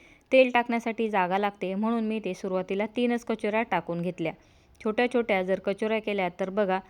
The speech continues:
एका वेळेस भरपूर अशा कचोऱ्या तळून होतात. आणि इथे कचुरी थोडीशी तळल्या गेली की ती लगेच तेलावरती तरंगायला लागते आणि नंतरच कचुरीला पलटी करायचं.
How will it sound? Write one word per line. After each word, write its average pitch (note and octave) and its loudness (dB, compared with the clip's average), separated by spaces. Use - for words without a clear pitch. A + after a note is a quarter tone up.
एका A3+ 2
वेळेस G#3 0
भरपूर G#3+ -2
अशा A3+ -4
कचोऱ्या G#3 -2
तळून G3 2
होतात. G3 -2
आणि A3+ 0
इथे G#3 -2
कचुरी A3 0
थोडीशी A3 2
तळल्या G3 4
गेली G3+ 0
की F#3 -6
ती G#3 -2
लगेच G3 0
तेलावरती F#3+ 0
तरंगायला F#3 0
लागते F#3+ -2
आणि G3+ -2
नंतरच B3+ 0
कचुरीला G#3 -2
पलटी F3 -2
करायचं. E3 -4